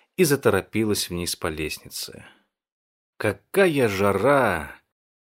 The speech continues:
Губы жгло, но Клэр впервые пользовалась таким дорогим средством. Может, так и нужно? В служебном вестибюле ее уже ждал Франк. "Клэр, это вы?" —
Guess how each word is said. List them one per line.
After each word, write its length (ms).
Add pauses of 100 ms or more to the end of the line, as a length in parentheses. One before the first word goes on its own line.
(380)
Губы 360
жгло, 680 (420)
но 100
Клэр 380
впервые 600
пользовалась 680
таким 380
дорогим 400
средством. 720 (320)
Может, 260
так 220
и 40
нужно? 600 (960)
В 80
служебном 540
вестибюле 680
ее 300
уже 220
ждал 260
Франк. 640 (840)
"Клэр, 480 (280)
это 220
вы?" — 460